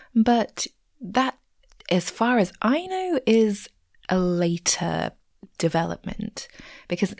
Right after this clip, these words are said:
at this point nothing exists, no landforms, nothing. Now, the next thing that I find very interesting is that all creation, and this is quite beautiful actually, all creation that happens in Tolkien's universe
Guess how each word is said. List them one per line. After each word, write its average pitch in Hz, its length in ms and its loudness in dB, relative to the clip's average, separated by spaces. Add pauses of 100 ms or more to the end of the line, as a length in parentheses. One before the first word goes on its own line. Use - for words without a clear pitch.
(120)
at 208 160 0
this 269 140 2
point 220 220 2
nothing 196 300 2
exists, - 460 -4
no 175 180 4
landforms, 170 720 0
nothing. 165 520 -8 (1000)
Now, 190 300 4
the 180 140 4
next 277 280 6
thing 170 480 0
that 165 380 -6 (120)
I 156 80 -4
find 170 280 -6
very 170 220 -6
interesting 165 600 -6 (520)
is 208 220 0
that 185 300 -2 (320)
all 311 220 -2
creation, 170 960 0 (520)
and 220 100 6
this 277 120 -2
is - 80 -4
quite - 220 -2
beautiful - 360 -4
actually, - 560 -6 (360)
all 254 160 4
creation 247 500 2
that 180 100 -2
happens 175 640 -4
in 160 360 -4
Tolkien's 165 680 -4
universe 165 640 -2